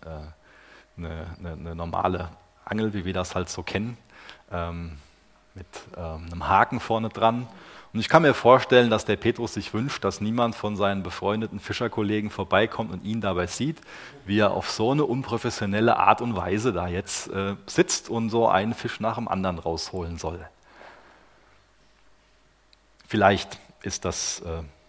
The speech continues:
macht das Sinn, was ich gerade gesagt habe. Vielleicht auch nicht. Auf jeden Fall sitzt er da und, ähm, fängt dann diesen, diesen Fisch. Aber ich glaube, für uns ist es auch schon mal so, dass wir uns oft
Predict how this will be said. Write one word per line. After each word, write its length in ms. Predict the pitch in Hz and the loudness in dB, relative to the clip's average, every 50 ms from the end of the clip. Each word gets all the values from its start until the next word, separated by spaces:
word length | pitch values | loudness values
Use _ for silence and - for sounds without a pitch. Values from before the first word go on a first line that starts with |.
| _ _ - - _ _ _ - | _ _ -20 -20 _ _ _ 4
macht 200 | - 151 - - | 4 4 4 4
das 120 | 101 - | -2 -2
Sinn, 140 | - 107 82 78 | -2 -2 -4 -4
was 120 | 80 - | -8 -10
ich 100 | - - | -10 -8
gerade 200 | - - 80 - | -6 -6 -6 -6
gesagt 260 | - 82 85 - - | -6 -10 -10 -8 -8
habe. 100 | 90 92 | -6 0
Vielleicht 280 | - 139 156 185 185 - | 6 8 8 8 8 6
auch 80 | 123 95 | 2 0
nicht. 240 | 90 82 - - - - - - - - - - - - | 0 -4 -6 -10 -16 -20 -20 -20 -18 -18 -20 -20 -12 2
Auf 160 | - 135 127 - | 6 8 10 10
jeden 140 | 175 185 | 10 12
Fall 120 | 175 151 123 | 12 10 10
sitzt 200 | 190 233 - - | 10 8 8 8
er 100 | 175 147 | 10 12
da 240 | 151 160 190 202 175 - - - 131 110 - - - - - - - - - - - - - - - | 12 12 12 10 8 4 0 0 -2 -4 -6 -8 -16 -18 -16 -16 -16 -16 -16 -18 -18 -20 -4 2 4
und, 440 | 151 170 185 202 202 190 - - - | 6 6 6 6 4 0 0 -2 2
ähm, 560 | 135 139 143 143 147 147 147 147 147 139 120 - - - - _ _ _ _ _ _ _ _ - _ _ _ - | 6 8 8 8 8 6 2 0 0 -2 -4 -8 -18 -20 -20 _ _ _ _ _ _ _ _ -20 _ _ _ -18
fängt 340 | - - - 117 120 120 - | -6 0 2 2 4 4 2
dann 120 | 127 123 | 2 0
diesen, 420 | 110 120 113 110 120 117 123 - - | 0 -2 -4 -2 -2 -4 -4 -8 -8
diesen 240 | - 110 - 127 - | -8 -6 -4 -6 -6
Fisch. 400 | - 131 - - - - - - _ _ _ _ _ _ _ _ _ _ _ _ - - - - _ _ _ _ _ _ _ _ _ _ _ _ _ _ _ _ _ _ _ _ _ _ - | -6 -8 -8 -8 -8 -10 -12 -16 _ _ _ _ _ _ _ _ _ _ _ _ -20 -20 -20 -20 _ _ _ _ _ _ _ _ _ _ _ _ _ _ _ _ _ _ _ _ _ _ 4
Aber 120 | 120 120 127 | 4 4 4
ich 100 | - - | 6 8
glaube, 240 | - 151 160 156 | 8 8 8 8
für 100 | - 147 | 4 2
uns 220 | 151 170 202 - 156 | 4 4 4 4 4
ist 80 | 139 | 2
es 80 | 127 123 | 2 4
auch 180 | - 147 220 - | 4 4 4 4
schon 180 | - - 120 | 2 2 2
mal 140 | 107 107 107 | 2 2 0
so, 240 | 98 92 104 107 120 | 0 0 -2 0 0
dass 180 | 117 120 - | 0 -2 -2
wir 80 | - 117 | -2 -2
uns 140 | 120 117 - | -2 -2 -4
oft 240 | - - - - | -6 -10 -10 -4